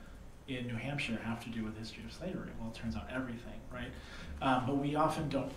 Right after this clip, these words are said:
think about our archives of print as, you know, developed out of and as actual material returns, as valuable material returns on enslaved labor. Um, so I think I, you know, I kinda wanna preserve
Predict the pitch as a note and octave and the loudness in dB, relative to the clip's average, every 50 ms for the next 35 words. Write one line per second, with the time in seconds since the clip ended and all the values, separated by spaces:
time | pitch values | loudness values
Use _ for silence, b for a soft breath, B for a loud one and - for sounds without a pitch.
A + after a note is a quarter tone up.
0 | - - A3+ A#3+ C4+ - G3+ - B2 A2+ A2+ A2+ A2+ - - - - A#2+ A#2+ A#2+ | 2 6 6 8 8 6 4 4 4 4 4 4 4 2 -2 -4 -2 0 2 2
1 | A#2+ A#2+ A#2 A#2 A#2 A#2+ B2 B2+ - - - - A2+ A2 A2 - - - - G#3+ | 2 2 2 2 2 0 0 -2 -2 -2 -2 -2 -2 -2 -4 -4 -2 4 8 8
2 | G3 F3 - - - - - - - - - - - - - - - - B B | 8 8 6 2 -2 -4 -6 -8 -10 -12 -12 -10 -10 -10 -8 -10 -10 -10 B B
3 | B B B B B - B2+ B2 B2 A#2 A#2 A#2 A#2 A#2 A#2 A#2 - - - - | B B B B B -2 0 2 4 6 6 6 4 4 0 -2 -6 -8 -12 -10
4 | - C3+ A#2 A2+ A2+ A#2 - D#3 - A#2+ D3 D3 - - - C3 B2+ A#2+ A#2 - | -8 -6 -4 -4 -4 0 2 4 6 8 8 10 10 8 8 6 4 4 4 4
5 | A#3 A#2 A#2 B2 A#2 A#2+ B2 C3 C3 - C#3 C#3 - - - - D#3 D3 C#3 C3+ | 4 4 2 2 0 0 2 2 2 4 4 2 4 4 2 2 2 2 2 2
6 | C3 - - - D3+ D#3+ D#3+ D#3+ D#3 D3+ D3 C#3 C#3 - - - E3 G3+ A3 - | 2 0 0 2 4 4 6 6 4 4 2 2 0 0 0 2 2 4 4 4
7 | - - - - - - A2+ A2 A2 - - A#2 - - D#3 D#3+ D#3+ D#3+ D#3+ D#3 | 2 -2 -2 -4 -4 -2 -2 -2 0 0 2 2 4 6 8 8 8 8 6 4
8 | D3+ D3 - - D#3 D#3 D3+ D#3 D3 C#3 C3+ C3 B2+ - - E3+ F#3+ - A2+ G#2+ | 2 -2 -2 -2 -2 -2 -2 0 0 2 0 0 0 0 0 0 2 2 2 0
9 | G#2+ A2 A2 - - - - - A#2+ A#2+ A#2+ A#2+ A#2 A#2 A2+ A2 - - A#2 A2+ | -2 -4 -6 -6 -6 -4 -2 0 2 2 2 2 2 2 0 0 0 -2 0 0
10 | A2+ A2 A2 B2 B2+ C3 B2+ G#2+ G2+ G2 - B B B B B B B B B | 0 0 0 2 2 2 2 2 -2 -4 -6 B B B B B B B B B
11 | B B - B2+ - A#3 - G3+ G#3 G3 G3+ B3+ A3+ A3 F#3 - - - - D#3+ | B B -2 -2 0 4 8 8 8 10 10 12 12 12 12 10 8 2 2 4
12 | D3+ C#3 C3+ C3 - - - F3+ E3+ E3 - C3+ C3 A#2+ A#2 - - - - C3+ | 6 6 6 4 4 4 4 6 6 6 6 6 4 2 0 -2 -2 0 2 2
13 | B2+ C3 - - F#3+ A#3 B3+ G3+ C3 A#2+ A2+ | 2 2 4 4 6 8 8 8 6 6 4